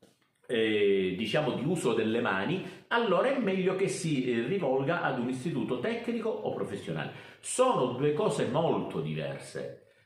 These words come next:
perché se andrai ad un liceo dovrai fare attenzione al fatto che comunque dovrai studiare, dovrai passare delle ore sui libri, eh, a leggere, a scrivere, eh, ah, va bene, anche a far di conto se andrai al liceo scientifico,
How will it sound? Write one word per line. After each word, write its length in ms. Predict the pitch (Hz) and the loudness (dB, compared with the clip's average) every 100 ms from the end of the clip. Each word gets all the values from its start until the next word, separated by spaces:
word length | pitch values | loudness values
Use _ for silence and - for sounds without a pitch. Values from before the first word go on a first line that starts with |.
| _ | _
perché 520 | 127 - 147 - - | -2 0 0 -2 -4
se 340 | - - 214 | -6 -2 0
andrai 560 | 127 107 101 127 143 101 | 0 -2 -2 -2 0 -2
ad 120 | 87 | -4
un 120 | 80 | -4
liceo 720 | 80 82 90 160 190 196 - - - | -6 -6 -2 0 0 -2 -10 -16 -10
dovrai 500 | 123 139 147 95 87 | -2 0 0 0 -2
fare 300 | - 104 92 | -2 -2 -2
attenzione 640 | - 113 117 165 - 92 | -4 -6 -4 -2 -2 -2
al 100 | 104 | -4
fatto 380 | - 233 233 165 | -2 -2 -2 -2
che 220 | 151 - | -2 -2
comunque 600 | - 190 262 269 - 202 | 0 2 0 -2 0 0
dovrai 260 | 135 110 | 2 0
studiare, 600 | 98 - 76 71 65 - - - | -2 -4 -6 -4 -4 -6 -12 -16
dovrai 460 | - 131 131 135 131 | 0 2 2 2 0
passare 600 | - - - 139 104 98 | -2 -4 0 0 2 0
delle 460 | 113 110 107 101 104 | 0 0 0 0 2
ore 640 | 110 98 87 85 82 - | 4 4 2 0 -4 -6
sui 360 | - - 78 73 | -14 -10 -8 -6
libri, 640 | 78 85 95 135 196 - - - _ | -4 -4 0 0 0 -6 -12 -20 _
eh, 420 | 117 101 92 90 - | -2 0 2 0 0
a 140 | 110 | 0
leggere, 960 | 98 90 92 87 87 110 147 175 - - | 0 0 0 -2 -2 -2 -2 -2 -6 -10
a 120 | 101 | -8
scrivere, 1000 | - - - 90 85 104 139 175 87 - - | -8 -10 -8 -2 0 0 0 -2 -4 -12 -4
eh, 560 | 104 98 92 87 85 | 2 2 2 0 -2
ah, 60 | 117 | -2
va 100 | 113 | -4
bene, 240 | 101 90 90 | -2 -2 0
anche 220 | 90 117 | -2 -2
a 40 | |
far 220 | - 95 | -4 -4
di 100 | - | -4
conto 340 | 98 117 113 101 | -2 0 0 -2
se 100 | 101 | -2
andrai 240 | 92 98 | -2 -2
al 60 | 95 | -2
liceo 200 | 98 107 | -4 -4
scientifico, 720 | - 185 - 117 160 190 | -2 -2 -2 -2 0 0